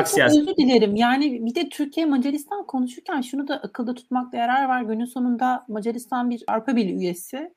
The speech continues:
Speaker 1: Çok ciddi bir entegrasyonu var. Buradaki tüm vatandaşlar Avrupa Adalet Divanı koruması altında ya da yalnızca komşu ülkeye gidip çalışabilir, yaşayabilir. Belki bilmiyorum, bunu da not etmekte yarar var. Hani Macaristan'a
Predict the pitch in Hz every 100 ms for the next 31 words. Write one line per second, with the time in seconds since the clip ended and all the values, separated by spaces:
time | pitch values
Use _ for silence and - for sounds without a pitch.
0 | - 233 240 214 247 208 208 196 208 196
1 | 202 - 247 262 262 262 254 196 208 247
2 | 247 - 370 370 277 262 247 247 247 294
3 | 277 233 247 247 - 196 220 233 262 -
4 | 208 214 226 233 254 247 _ - 233 214
5 | 220 214 254 247 247 - 254 254 262 240
6 | 214 240 220 233 254 240 247 247 220 208
7 | 254 240 - 247 226 240 - - 202 196
8 | 262 240 254 262 247 - _ _ _ -
9 | 208 202 247 247 240 240 269 247 - _
10 | - 233 247 247 240 208 196 226 214 208
11 | 214 202 185 - 208 202 185 180 180 185
12 | 190 208 233 240 247 254 254